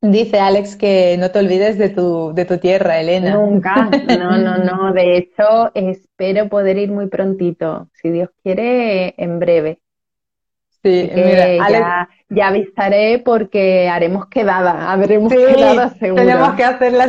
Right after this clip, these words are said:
Speaker 1: seguro. Bueno, y,
Speaker 2: Sí,
Speaker 1: y Alex
Speaker 2: sí,
Speaker 1: dice
Speaker 2: sí,
Speaker 1: que
Speaker 2: sí.
Speaker 1: también postula para secretario, así que ya mira, somos las concejalas y el secretario, lo tenemos montado el chiringuito. <laughs> Ceci me
Speaker 2: Exacto.
Speaker 1: dice, "Diana, me pasa como a ti, no logro salirme del turismo". Es que cuando algo te apasiona,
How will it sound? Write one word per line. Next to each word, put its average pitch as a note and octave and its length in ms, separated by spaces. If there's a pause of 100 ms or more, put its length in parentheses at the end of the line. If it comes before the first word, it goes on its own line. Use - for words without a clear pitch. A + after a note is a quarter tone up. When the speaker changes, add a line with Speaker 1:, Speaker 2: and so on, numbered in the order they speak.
Speaker 1:
seguro. A3+ 440 (540)
Bueno, B3 240
y, A#3+ 40
Speaker 2:
Sí, - 140
Speaker 1:
y A#3 120
Alex A#3+ 220
Speaker 2:
sí, A#3+ 60
Speaker 1:
dice C4+ 180
Speaker 2:
sí, B3 80
Speaker 1:
que B3 60
Speaker 2:
sí. - 40
Speaker 1:
también A#3 320
postula B3+ 460
para B3 180
secretario, G3+ 680
así G3+ 320
que G3+ 180
ya G3+ 160
mira, G3+ 300
somos A3 260
las G#3+ 160
concejalas A3 600
y - 40
el A#3+ 140
secretario, G3+ 680
lo G3 100
tenemos G#3+ 360
montado G#3 320
el G3+ 80
chiringuito. F#3+ 600
<laughs> - 1120
Ceci A#3 320
me A#3 200
Speaker 2:
Exacto. G#3+ 380 (120)
Speaker 1:
dice, F#3+ 320
"Diana, A3 300
me G3+ 120
pasa A3+ 320
como A#3+ 180
a G3 120
ti, A3 100
no G#3 160
logro A3+ 320
salirme G#3 400
del G#3 180
turismo". F#3 520
Es G#3+ 120
que C4 140
cuando G3+ 280
algo G#3+ 200
te B3 80
apasiona, A3+ 720